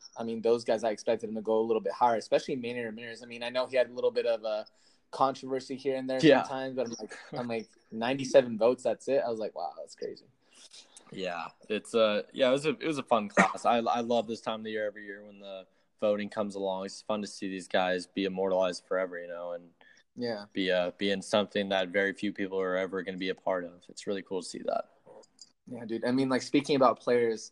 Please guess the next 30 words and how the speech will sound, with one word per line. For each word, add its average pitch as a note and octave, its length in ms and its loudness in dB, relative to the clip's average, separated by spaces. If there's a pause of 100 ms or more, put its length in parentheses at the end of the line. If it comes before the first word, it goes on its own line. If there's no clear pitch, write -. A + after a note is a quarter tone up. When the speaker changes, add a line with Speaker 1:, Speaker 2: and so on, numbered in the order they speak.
(120)
Speaker 1:
I A#2+ 100 -8
mean, A#2 240 -8
this A#2 180 -6
is A2+ 120 -6
obviously A2+ 400 -2
all G#2+ 180 -2
over G#2+ 180 -4
Instagram G#2 520 -10
and, G2+ 200 -8
and G2+ 160 -16
any G#2 180 -12
social G2 360 -4
media, G#2 260 -2
Twitter G#2 360 0
or G#2 40 2
whatever, G#2 460 -2 (380)
the A#2 100 8
whole A#2+ 240 8
Bryce A#2+ 380 -2
Harper A#2 320 0
and A2 100 -6
Manny A2+ 240 -8
Machado. G#2 540 -2
What A#2 160 -2
are - 20 -4
your G#2+ 120 -2
thoughts G2+ 340 -4
on G2 80 -14
all G1+ 160 -12
that? G1+ 220 -8